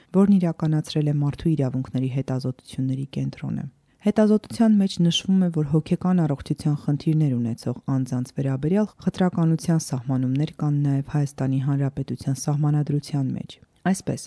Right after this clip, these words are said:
Հայաստանի Հանրապետության սահմանադրության քսանյոթերորդ հոդվածի առաջին մասի վեցերորդ ենթակետում և ութսունվեցերորդ հոդվածի ութերորդ մասում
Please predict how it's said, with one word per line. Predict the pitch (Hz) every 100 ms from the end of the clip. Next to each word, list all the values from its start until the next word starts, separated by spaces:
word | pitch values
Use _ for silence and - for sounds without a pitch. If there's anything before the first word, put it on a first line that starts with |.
| -
Հայաստանի | - 151 139 131 135
Հանրապետության | 143 151 143 143 170 - 214
սահմանադրության | - 170 170 175 170 170 - 170
քսանյոթերորդ | 170 - 160 156 160 - 139 131 -
հոդվածի | 143 143 131 - -
առաջին | 139 135 135 - 143
մասի | 135 135 -
վեցերորդ | 127 151 - 135 131 -
ենթակետում | 127 131 131 - 135 - 185 - - - - _
և | 190 190
ութսունվեցերորդ | 202 202 - 214 190 160 143 131 127
հոդվածի | 139 - 135 131 - -
ութերորդ | 147 - 135 131 -
մասում | 139 135 240